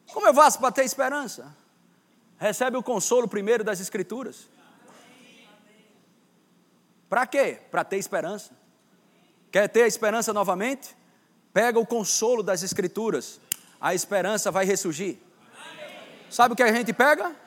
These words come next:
A, axiologia. Eu acho isso, eu tenho razão nisso, e isso, aquilo, outro. Sabe, irmãos, quando você é consolado pelas Escrituras,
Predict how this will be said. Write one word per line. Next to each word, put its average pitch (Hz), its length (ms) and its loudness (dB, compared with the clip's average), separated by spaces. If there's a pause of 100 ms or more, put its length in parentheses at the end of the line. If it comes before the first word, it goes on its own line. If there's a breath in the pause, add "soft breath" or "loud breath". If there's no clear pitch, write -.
(680)
A, 180 440 2
axiologia. 175 680 0 (540 soft breath)
Eu 180 160 4
acho 190 280 4
isso, 185 380 -2 (560 soft breath)
eu 156 80 -2
tenho 202 180 2
razão 175 360 2
nisso, 180 420 -6 (240 soft breath)
e 185 160 4
isso, 208 160 0
aquilo, 190 300 -2
outro. 190 340 -2 (320 soft breath)
Sabe, 214 300 0
irmãos, 185 340 -4
quando 202 240 -6
você 190 240 -2
é 196 60 -2
consolado 196 500 -4
pelas 175 280 -6
Escrituras, 170 840 -6